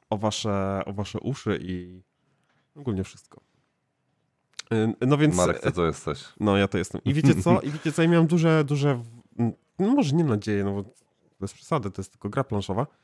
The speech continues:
Speaker 1: albo aż. Mm, a, ale miałem takie duże oczekiwania. Mm, i s-, i, i tak jak zagrałem w tę grę miesiąc temu, tak dla mnie ta gra po prostu jest mdła.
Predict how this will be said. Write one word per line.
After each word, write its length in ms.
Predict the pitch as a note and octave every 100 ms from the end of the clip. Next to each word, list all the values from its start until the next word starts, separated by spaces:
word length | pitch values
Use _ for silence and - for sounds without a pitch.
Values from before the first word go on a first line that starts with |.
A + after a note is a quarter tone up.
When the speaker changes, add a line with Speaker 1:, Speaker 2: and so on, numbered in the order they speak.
| _ _ -
Speaker 1:
albo 240 | F#2 F#2+
aż. 220 | D#3+ B2 - _ _ _ -
Mm, 180 | A2 G#2+
a, 180 | B2+ C#3+
ale 260 | - E3 F#3
miałem 220 | F#3 F#3
takie 220 | F#3 -
duże 320 | F3 F3 F3+
oczekiwania. 600 | D3+ E3+ - D3 D3 B3 D#4+ _
Mm, 800 | D#3+ E3 E3+ E3+ E3+ E3 E3 D#3+ - _ - - _
i 40 | E3
s-, 160 | - - _ _ _ _
i, 220 | F3 E3+
i 40 | F3+
tak 180 | G3+ A3
jak 120 | F3+
zagrałem 420 | F#3 F3+ G#3 G3
w 40 |
tę 180 | - F3+
grę 140 | F3 F#3+
miesiąc 360 | F#3 F3 -
temu, 440 | F3 E3+ A3 C#4+ _ -
tak 120 | E3
dla 120 | F#3+
mnie 140 | G3+ F#3+
ta 120 | E3+
gra 220 | D#3+ E3+
po 120 | E3+
prostu 320 | D3 D3 -
jest 120 | B2+ C3
mdła. 300 | A2 G2